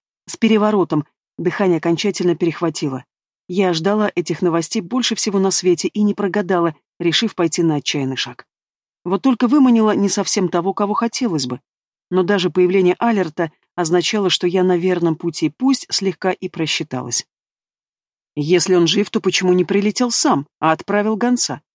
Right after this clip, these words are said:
Эндер понизил голос до угрожающих хриплых ноток. "Он меня не отправлял.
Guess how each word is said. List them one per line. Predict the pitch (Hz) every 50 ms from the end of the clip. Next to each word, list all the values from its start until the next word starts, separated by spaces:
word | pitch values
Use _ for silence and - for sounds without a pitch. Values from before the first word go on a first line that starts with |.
| _ _ _ _ _ _ _ _ _ -
Эндер | - 165 185 185 247 320 311 233
понизил | 208 170 170 175 175 156 180 180
голос | 180 170 247 277 262 214 175
до | 156 196
угрожающих | 196 165 160 175 170 156 185 240 233 220 - - 208 -
хриплых | - 185 185 - - 175 170 -
ноток. | 185 165 147 135 - 135 - - _ _ _ _ _ _ _ _ _ _ _
"Он | - 160 170 175
меня | 180 185 180 180 175
не | 180 190
отправлял. | 185 - - 220 233 240 220 175 156 160 170